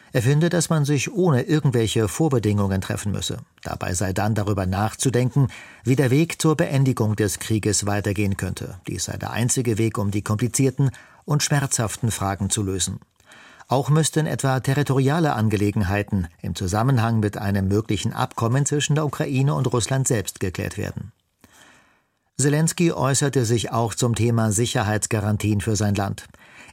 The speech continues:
Die Details würden die Partner der Ukraine innerhalb der nächsten sieben bis zehn Tage ausarbeiten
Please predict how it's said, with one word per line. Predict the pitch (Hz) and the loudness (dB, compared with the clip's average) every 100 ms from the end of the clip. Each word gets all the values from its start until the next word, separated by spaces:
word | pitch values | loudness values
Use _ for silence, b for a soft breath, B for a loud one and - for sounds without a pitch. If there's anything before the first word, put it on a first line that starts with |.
| - | -4
Die | 107 127 | 0 2
Details | 123 104 127 156 - 120 | 2 2 2 0 0 0
würden | 139 147 143 | 0 2 2
die | 127 | 2
Partner | 120 120 131 139 | 0 -2 0 0
der | 120 | 2
Ukraine | 117 - 117 123 110 | -2 -2 -2 0 0
innerhalb | - 117 107 101 | 0 0 0 0
der | 107 | 0
nächsten | 101 101 - 113 | 0 0 0 0
sieben | 110 110 | 0 0
bis | 107 - | 0 0
zehn | 117 107 | -2 -2
Tage | 120 123 120 | 0 -2 -2
ausarbeiten | 110 110 110 92 104 101 104 | -2 -2 -2 -2 -2 0 -2